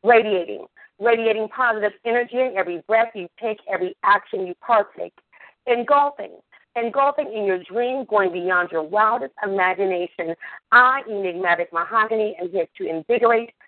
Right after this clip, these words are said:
navigate, strive, personally fulfill, impact,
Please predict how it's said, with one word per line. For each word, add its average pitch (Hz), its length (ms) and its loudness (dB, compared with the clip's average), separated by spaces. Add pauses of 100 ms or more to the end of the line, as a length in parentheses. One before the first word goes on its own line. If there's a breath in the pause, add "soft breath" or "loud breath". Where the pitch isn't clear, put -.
(280 soft breath)
navigate, 196 600 -2 (460)
strive, 190 640 2 (340)
personally 254 460 0
fulfill, 240 580 0 (340)
impact, 226 580 -4